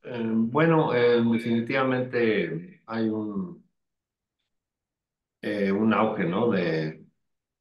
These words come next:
de expresión masiva en, detrás de Xochitl y,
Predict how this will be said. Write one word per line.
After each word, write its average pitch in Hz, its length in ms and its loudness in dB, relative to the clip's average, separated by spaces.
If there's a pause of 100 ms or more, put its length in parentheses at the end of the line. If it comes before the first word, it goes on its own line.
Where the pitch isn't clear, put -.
(520)
de 92 640 -8
expresión 98 1160 -2
masiva 95 1080 -2
en, 82 420 -12 (760)
detrás 98 480 0
de 92 120 -2
Xochitl - 760 -4 (840)
y, 87 640 0